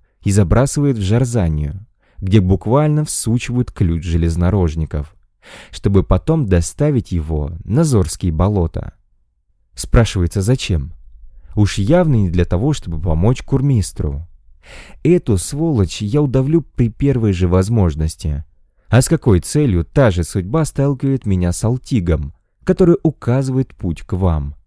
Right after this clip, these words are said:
Почему первая встреча с вашими соплеменниками не оканчивается для меня трагически – хотя я по глупости сделал все возможное, чтобы рогатые парни отправили чужака к духам?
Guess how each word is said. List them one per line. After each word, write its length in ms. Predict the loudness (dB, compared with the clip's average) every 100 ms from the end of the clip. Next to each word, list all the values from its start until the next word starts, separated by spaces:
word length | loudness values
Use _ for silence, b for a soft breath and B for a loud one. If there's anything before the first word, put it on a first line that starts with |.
| _ _ B B B 0
Почему 340 | 2 2 0
первая 520 | 0 2 4 4 0
встреча 460 | -2 -2 -2 0 -4
с 100 | -2
вашими 300 | -2 -2 -4
соплеменниками 880 | -6 -4 -2 0 0 0 -2 -2 -2
не 180 | 0 0
оканчивается 640 | 0 -2 -2 -2 -2 -2
для 120 | -4
меня 300 | -2 0 -2
трагически – 920 | -2 -2 -2 -2 -4 -6 -8 -6 -6 -6 _ _ _
хотя 320 | -2 0 4
я 60 | 2
по 160 | 2 0
глупости 540 | 2 2 0 -2 -4
сделал 380 | -6 -2 0 0
все 300 | -2 0 0
возможное, 680 | 0 -2 0 0 0 0 -4
чтобы 320 | -2 0 2
рогатые 500 | 2 2 -2 0 -4
парни 400 | -2 -2 0 0
отправили 560 | 0 0 0 2 0
чужака 480 | 0 -2 -2 -2 -4
к 140 | -4 -4
духам? 540 | -4 -2 -4 -4 -8